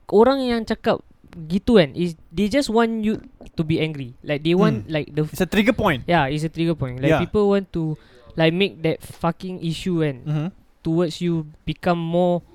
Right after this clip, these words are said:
Speaker 1: of an issue
Speaker 2: Hmm.
Speaker 1: because they involve your fa-,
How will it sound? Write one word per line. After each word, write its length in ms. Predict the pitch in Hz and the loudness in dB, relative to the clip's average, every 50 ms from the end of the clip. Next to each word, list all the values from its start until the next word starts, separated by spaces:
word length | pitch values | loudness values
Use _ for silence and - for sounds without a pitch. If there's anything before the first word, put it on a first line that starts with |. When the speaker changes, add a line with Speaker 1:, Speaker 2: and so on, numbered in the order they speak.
| - _ - | -20 _ -6
Speaker 1:
of 240 | - 156 151 147 - | -4 -4 -4 -2 -4
an 200 | 147 143 143 147 - | -6 -6 -6 -8 -6
issue 480 | 165 160 - - - 214 220 240 285 320 - - - - | -6 -6 -2 2 4 4 4 4 2 -2 -6 -14 -12 -4
Speaker 2:
Hmm. 20 | |
Speaker 1:
because 460 | - 170 175 156 131 175 175 170 - - | 0 2 2 2 4 2 2 0 -2 -10
they 300 | - 151 147 147 151 147 - | -8 -4 -2 -2 0 -2 -2
involve 400 | - 165 160 156 160 170 165 - | -4 -4 -2 0 2 0 0 0
your 140 | - 143 139 | -2 -6 -4
fa-, 260 | - 143 139 131 | -6 -8 -8 -10